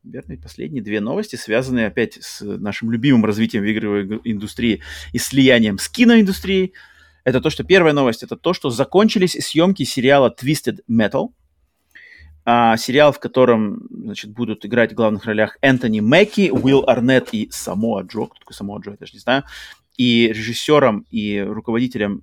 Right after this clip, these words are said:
выступает человек по имени Майкл Джонатан Смит. Его съемки закончились. Дата выхода пока неизвестна.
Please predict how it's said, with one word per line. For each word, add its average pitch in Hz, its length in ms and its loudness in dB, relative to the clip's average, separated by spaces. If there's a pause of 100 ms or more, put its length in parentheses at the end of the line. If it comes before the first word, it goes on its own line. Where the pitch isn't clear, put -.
выступает - 480 -8
человек 113 260 -6
по 113 60 -10
имени 101 200 -8
Майкл 113 400 -4
Джонатан 98 420 -6
Смит. 196 360 -6 (280)
Его 113 160 -6
съемки 107 500 -10
закончились. 135 720 -8
Дата 131 360 0
выхода 110 360 -6
пока 107 280 -4
неизвестна. 139 800 -2